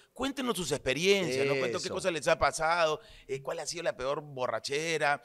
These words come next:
Speaker 2: O
Speaker 1: cómo
Speaker 2: qué,
Speaker 1: se les ha movido
Speaker 2: claro,
Speaker 1: la cama.
Speaker 2: como me preguntó Renzo, ¿qué es la peor locura que han hecho borrachos o borrachas?
Speaker 1: Eso, para nosotros comentar ahí también, este,
Speaker 2: Claro,
Speaker 1: intercambiar ideas.
Speaker 2: para intercambiar ideas. Pero lo del ancla sí, yo
Speaker 1: Sí
Speaker 2: sí
Speaker 1: me
Speaker 2: la
Speaker 1: ha
Speaker 2: he hecho
Speaker 1: pasado
Speaker 2: ta-,
Speaker 1: que sí,
Speaker 2: sí,
Speaker 1: que
Speaker 2: me ha
Speaker 1: se mueve,
Speaker 2: pasado y,
Speaker 1: es
Speaker 2: y
Speaker 1: horrible.
Speaker 2: sí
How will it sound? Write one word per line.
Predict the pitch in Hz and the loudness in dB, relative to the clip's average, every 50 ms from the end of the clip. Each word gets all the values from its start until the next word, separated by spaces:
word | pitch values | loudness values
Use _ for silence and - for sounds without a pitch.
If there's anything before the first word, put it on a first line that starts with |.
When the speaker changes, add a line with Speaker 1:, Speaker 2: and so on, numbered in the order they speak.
| - - | -4 -6
Speaker 2:
O | 110 151 | -4 -2
Speaker 1:
cómo | 175 180 175 | -2 -2 -2
Speaker 2:
qué, | 127 | -2
Speaker 1:
se | 143 | -4
les | 131 127 120 | -6 -6 -4
ha | 151 151 | -4 -4
movido | 151 139 139 151 156 | -4 -4 -4 -2 2
Speaker 2:
claro, | 156 175 170 156 139 | 4 6 6 6 6
Speaker 1:
la | 139 | 4
cama. | 131 131 | 4 2
Speaker 2:
como | 135 | 0
me | 135 | 2
preguntó | - 131 131 131 131 117 156 | 0 0 -2 -2 0 0 0
Renzo, | 156 160 160 139 156 131 - _ - | 0 -2 -2 -4 -6 -8 -10 _ -6
¿qué | - 185 | -4 -2
es | 196 | 0
la | 196 190 165 - | 0 0 0 2
peor | - 147 165 175 | 2 2 2 2
locura | 165 160 - 170 170 160 | 2 0 0 0 0 0
que | 160 | -2
han | 156 | -2
hecho | 160 - 160 135 | -4 -4 -4 -4
borrachos | 107 104 101 117 151 147 147 - - 143 120 113 | -4 -4 -2 0 0 0 0 0 -4 -6 -6 -6
o | 107 | -6
borrachas? | 98 98 107 131 151 147 - - 135 123 123 127 | -6 -4 -2 0 0 0 0 -2 -4 -4 -4 -2
Speaker 1:
Eso, | 190 175 143 - - 123 110 | -2 -2 0 0 -2 -2 -4
para | - 131 123 120 | -4 -4 -6 -6
nosotros | 127 131 - 170 185 196 | -6 -8 -10 -10 -10 -8
comentar | - 160 135 123 120 156 151 147 | -6 -6 -8 -6 -6 -6 -4 -4
ahí | 143 151 160 | -4 -4 -6
también, | - 143 139 147 160 156 | -8 -10 -10 -10 -8 -8
este, | 147 135 | -4 -2
Speaker 2:
Claro, | 127 131 127 127 123 120 113 107 98 98 | 0 2 2 4 2 2 0 0 -2 -4
Speaker 1:
intercambiar | 98 - 110 117 139 151 139 | -4 -4 -4 -2 -2 -4 -2
ideas. | 135 123 120 110 95 92 | -2 -2 -2 -2 0 0
Speaker 2:
para | 117 113 | 0 -2
intercambiar | 117 107 110 110 101 110 110 117 120 117 | -2 -4 -6 -6 -6 -4 -4 -4 -4 -4
ideas. | 117 110 101 98 - | -4 -4 -6 -6 -4
Pero | - 127 120 | -4 -2 0
lo | 123 123 | 0 0
del | 123 123 131 | 2 4 4
ancla | 156 185 196 - 226 220 180 | 4 2 2 0 -2 -4 -4
sí, | - - 196 196 180 - _ _ _ _ _ _ _ _ _ _ | -4 -4 -6 -8 -8 -10 _ _ _ _ _ _ _ _ _ _
yo | _ 101 101 139 170 | _ -8 -4 -4 -2
Speaker 1:
Sí | 160 147 | -2 2
Speaker 2:
sí | 127 | 4
Speaker 1:
me | 131 | 4
Speaker 2:
la | 151 | 4
Speaker 1:
ha | |
Speaker 2:
he | 156 | 4
hecho | 156 170 | 4 2
Speaker 1:
pasado | - 135 110 | 0 -2 -2
Speaker 2:
ta-, | 90 | -4
Speaker 1:
que | 90 92 | -6 -8
sí, | - | -6
Speaker 2:
sí, | 113 120 | -6 -4
Speaker 1:
que | 127 | -4
Speaker 2:
me | 110 | -4
ha | 110 | -4
Speaker 1:
se | 107 | -4
mueve, | 120 117 | -2 0
Speaker 2:
pasado | 123 151 165 151 | 0 0 0 0
y, | |
Speaker 1:
es | - - | -2 -6
Speaker 2:
y | 127 | -6
Speaker 1:
horrible. | 120 123 135 120 | -6 -6 -4 -2
Speaker 2:
sí | 160 175 180 185 190 185 | -2 -2 -2 -2 -4 -8